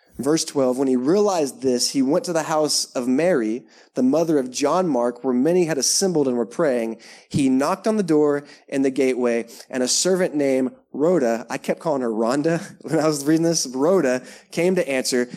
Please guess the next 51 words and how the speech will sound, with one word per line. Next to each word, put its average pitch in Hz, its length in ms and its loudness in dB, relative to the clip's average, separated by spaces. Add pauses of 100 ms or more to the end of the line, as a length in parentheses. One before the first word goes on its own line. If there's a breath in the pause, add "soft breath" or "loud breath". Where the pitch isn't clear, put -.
(140 loud breath)
She - 240 0
recognized 202 640 0
Peter's 185 280 2
voice, 139 380 2
and 156 140 -4
because 208 420 0
of 240 160 2
her 220 140 2
joy, 165 600 2 (180 loud breath)
again, 151 320 2
this 151 160 0
is 147 80 -4
hilarious, 151 380 2
because 226 320 0
of 262 80 0
her 220 100 4
joy, 196 320 2
she 214 220 2
did 269 180 0
not 277 160 0
open 269 240 0
the 269 60 0
gate, 269 320 0 (580 soft breath)
but 214 140 2
ran 226 480 2
and 208 100 2
announced 226 400 0
that 190 160 -2
Peter 233 220 2
was 196 100 0
standing 226 280 0
in 226 40 2
the 220 60 -2
gateway. 196 300 0 (200 loud breath)
So 247 140 0
she's 285 280 2
so 302 160 2
excited, 262 520 0
she's 277 180 2
like, 214 240 0 (320 loud breath)
"Peter, 339 300 2
it's - 160 0
you!" 370 200 2
And 175 140 0
she 220 140 2
runs 208 260 2
away, 214 160 2
and 180 80 0
Peter's 202 180 0
like, 151 180 0
"Guys, 190 600 -2